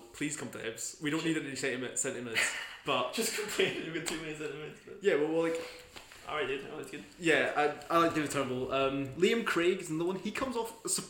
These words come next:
Speaker 1: <laughs> really well, and I didn't think he would, because we c-, oh, it's Liam Craig's Saint Johnstone, right?
Speaker 2: Mm-hmm.
Speaker 1: And we were struggling to find someone from Saint Johnstone that creates
Speaker 2: Because we
Speaker 1: anything.
Speaker 2: were thinking of, uh,
Speaker 1: 'Cause we have, yeah.
Speaker 2: right back Kirk?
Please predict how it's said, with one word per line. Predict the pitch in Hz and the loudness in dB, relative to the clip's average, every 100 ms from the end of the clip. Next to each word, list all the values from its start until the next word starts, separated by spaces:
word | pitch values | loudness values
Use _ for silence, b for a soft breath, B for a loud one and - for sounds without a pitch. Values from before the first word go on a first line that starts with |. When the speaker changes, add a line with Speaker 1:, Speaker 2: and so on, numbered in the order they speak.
| 175 | -4
Speaker 1:
<laughs> | - | 8
really | 247 - 214 | 8 8 4
well, | 175 160 190 - - B B | 4 2 0 -4 -10 B B
and | - | 0
I | 180 | 2
didn't | 180 220 | 2 -2
think | 220 | -4
he | 208 | 0
would, | 185 151 127 - B B | 2 2 0 -10 B B
because | - 160 170 160 160 | -4 6 6 6 2
we | 170 | -2
c-, | - - - | -2 -8 -10
oh, | 147 147 | -10 -12
it's | - - 170 | -14 -14 -8
Liam | 190 190 190 | -6 -2 -2
Craig's | 170 143 | -2 -4
Saint | - - 160 - | -6 -6 -6 -4
Johnstone, | 156 - 123 123 | -4 -4 -6 -10
right? | 143 | -10
Speaker 2:
Mm-hmm. | 254 - - - | -12 -16 -20 -6
Speaker 1:
And | 156 156 | -2 2
we | |
were | 185 | 2
struggling | 180 - 185 175 175 | 2 2 2 2 -2
to | |
find | 160 135 139 | -4 -4 -4
someone | 123 117 | -6 -8
from | 98 | -8
Saint | 120 123 | -6 -4
Johnstone | 123 117 120 | -6 -8 -10
that | 117 | -10
creates | - 135 120 - | -6 -4 -4 -4
Speaker 2:
Because | 131 | -4
we | 127 | -4
Speaker 1:
anything. | 170 | -2
Speaker 2:
were | 175 | -4
thinking | - 214 208 | -2 -2 -2
of, | 185 175 - 160 | -2 -4 -6 -4
uh, | 151 | -2
Speaker 1:
'Cause | 156 | 2
we | 180 | 4
have, | 202 - - - - _ _ _ _ _ _ _ - | 2 0 -8 -10 -12 _ _ _ _ _ _ _ -4
yeah. | 175 | 2
Speaker 2:
right | 170 - | 2 0
back | 131 - | -4 -8
Kirk? | - 339 - | -8 -8 -10